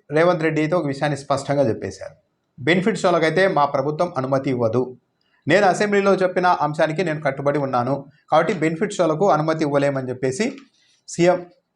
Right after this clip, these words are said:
స్పష్టంగా మరోసారి తేల్చి చెప్పారు. అయితే ఇంకో వార్త కూడా ఏంటంటే, ఓ నివేదిక వచ్చిన తర్వాత, చిత్ర పరిశ్రమ నుంచి పరిస్థితులపైన ఒక నివేదిక వచ్చిన తర్వాత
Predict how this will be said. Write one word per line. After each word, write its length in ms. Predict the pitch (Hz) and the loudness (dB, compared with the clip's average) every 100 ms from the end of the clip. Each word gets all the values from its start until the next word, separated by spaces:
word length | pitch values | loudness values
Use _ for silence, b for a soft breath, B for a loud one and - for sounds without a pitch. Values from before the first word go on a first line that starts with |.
| _ | _
స్పష్టంగా 680 | - 165 165 220 196 202 - - | -2 -2 0 0 2 0 -2 -2
మరోసారి 340 | 147 147 165 175 - | -2 0 -2 -4 -2
తేల్చి 300 | 151 139 117 | -2 0 -4
చెప్పారు. 260 | - - - _ b b b | -4 -10 -12 _ b b b
అయితే 180 | - 247 | 0 2
ఇంకో 260 | 202 196 202 | 0 2 4
వార్త 220 | 190 190 | 4 2
కూడా 180 | 190 180 | 0 0
ఏంటంటే, 560 | 175 170 170 233 - _ - | 0 -2 0 0 -2 _ -2
ఓ 120 | 151 | 0
నివేదిక 400 | 151 156 208 202 | 2 4 4 4
వచ్చిన 240 | 185 180 175 | 0 0 -2
తర్వాత, 480 | 160 160 156 151 156 | 0 0 0 -2 -2
చిత్ర 180 | 160 | -2
పరిశ్రమ 420 | 165 160 156 156 151 | 0 0 -2 -2 0
నుంచి 200 | 147 151 | 0 0
పరిస్థితులపైన 640 | 143 139 - 139 139 143 | -2 -2 -2 -4 0 0
ఒక 140 | 139 135 | 0 -2
నివేదిక 380 | 127 143 139 | -2 -2 0
వచ్చిన 240 | 139 135 120 | -4 -4 -4
తర్వాత 420 | 131 123 113 | 0 0 2